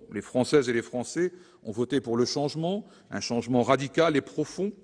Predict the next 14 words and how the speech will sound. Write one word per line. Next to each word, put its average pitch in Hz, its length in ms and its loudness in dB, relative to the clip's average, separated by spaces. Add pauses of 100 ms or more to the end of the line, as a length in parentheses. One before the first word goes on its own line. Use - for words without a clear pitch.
(200)
s'attaquant 135 540 0
aux 123 60 4
privilèges 127 440 2
de 123 60 -2
la 117 80 2
fortune 175 480 -6
et 135 60 2
aux 113 100 -2
entreprises 123 440 -4
tirant 120 260 -2
parti - 360 -4
des 113 80 0
niches 123 200 -2
fiscales 170 500 2